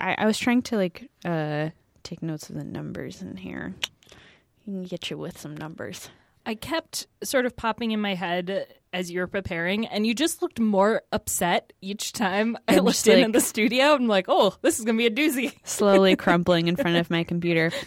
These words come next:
Speaker 1: Uh, okay, so the first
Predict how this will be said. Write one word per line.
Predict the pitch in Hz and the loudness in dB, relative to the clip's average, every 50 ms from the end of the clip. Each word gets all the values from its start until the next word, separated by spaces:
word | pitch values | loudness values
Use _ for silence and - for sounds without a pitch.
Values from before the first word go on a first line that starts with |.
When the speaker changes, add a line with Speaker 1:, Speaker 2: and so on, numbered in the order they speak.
| - - - - _ - _ - | -12 -18 -20 -20 _ -16 _ 0
Speaker 1:
Uh, | 196 220 226 226 226 214 226 226 202 - - _ _ _ _ _ _ _ - | 2 4 6 6 6 4 4 4 2 0 -4 _ _ _ _ _ _ _ -4
okay, | 214 208 - 202 - - 202 | -2 -2 0 -2 -4 -4 -4
so | - - - 208 196 190 190 - - - _ _ _ _ _ _ _ _ _ _ _ _ _ | -6 -2 0 2 2 2 2 0 -4 -10 _ _ _ _ _ _ _ _ _ _ _ _ _
the | - 208 | -2 -2
first | - - - - - 254 294 320 311 - - - | -2 -4 -2 2 4 6 6 6 4 2 -2 -8